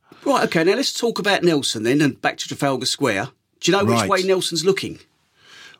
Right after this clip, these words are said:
Speaker 2: Which way Nelson's looking?
Speaker 1: Yeah, on the top of his statue.
Speaker 2: Um,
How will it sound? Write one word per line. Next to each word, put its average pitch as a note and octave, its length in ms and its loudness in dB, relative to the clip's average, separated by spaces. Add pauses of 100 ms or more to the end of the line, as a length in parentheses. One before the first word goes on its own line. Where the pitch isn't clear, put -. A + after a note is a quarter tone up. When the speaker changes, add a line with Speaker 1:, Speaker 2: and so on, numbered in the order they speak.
Speaker 2:
Which D#3+ 240 0
way E3+ 140 4
Nelson's E3 600 2
looking? A2+ 240 0
Speaker 1:
Yeah, D3+ 260 2
on D3 60 0
the E3 80 0
top F#3+ 200 -6
of - 40 -12
his E3 140 0
statue. C#3+ 260 0
Speaker 2:
Um, D3+ 340 2